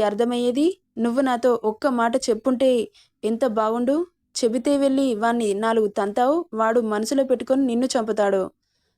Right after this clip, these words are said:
నేను అంత చేతగాని వెధవలాగా కనబడుతున్నానా? అలా అన్నానా? అనలేదు కానీ నిరూపించావు కదా. అరే,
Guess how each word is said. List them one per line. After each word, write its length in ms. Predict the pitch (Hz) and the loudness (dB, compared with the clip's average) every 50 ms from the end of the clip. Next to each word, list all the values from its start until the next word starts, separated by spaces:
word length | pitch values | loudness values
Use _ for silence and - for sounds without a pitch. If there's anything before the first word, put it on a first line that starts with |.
| _ _ _ | _ _ _
నేను 260 | - 254 262 269 285 277 247 202 - - | -6 -2 0 2 2 2 0 -2 -2 -2
అంత 240 | 202 220 226 233 277 240 214 | -2 -2 0 0 0 -2 -2
చేతగాని 580 | - - 208 214 220 277 277 277 262 262 269 269 | 0 0 0 2 2 0 0 2 0 2 0 0
వెధవలాగా 540 | 220 196 208 208 208 233 254 262 262 262 262 | 0 -2 -2 0 2 2 2 2 2 2 0
కనబడుతున్నానా? 760 | 254 254 226 214 208 214 202 202 202 196 190 185 185 208 254 311 381 370 _ _ _ _ _ _ _ _ _ _ _ _ _ _ _ _ _ _ _ - | 0 -2 -2 0 0 -2 0 0 -2 0 0 0 0 0 -2 -2 -4 -4 _ _ _ _ _ _ _ _ _ _ _ _ _ _ _ _ _ _ _ -8
అలా 220 | 240 269 277 262 233 - - _ | -4 -2 -2 -2 -2 -4 -6 _
అన్నానా? 440 | 202 196 214 240 269 285 262 220 226 294 359 349 - _ _ _ _ _ _ _ _ _ _ - | -4 -2 0 0 2 2 2 2 2 0 0 -2 -4 _ _ _ _ _ _ _ _ _ _ -8
అనలేదు 400 | 196 214 226 247 285 294 285 285 | -6 -4 0 2 2 2 2 2
కానీ 340 | 285 285 277 269 277 285 269 240 | 0 0 2 2 2 2 0 0
నిరూపించావు 580 | 208 202 214 240 247 302 294 269 - 302 269 262 | 0 0 0 0 2 2 0 2 2 2 0 2
కదా. 260 | - 214 196 196 185 - - - _ _ _ _ _ _ _ _ _ - | 2 0 0 0 -2 -2 -6 -12 _ _ _ _ _ _ _ _ _ -8
అరే, 240 | 226 226 254 277 | -4 -2 0 0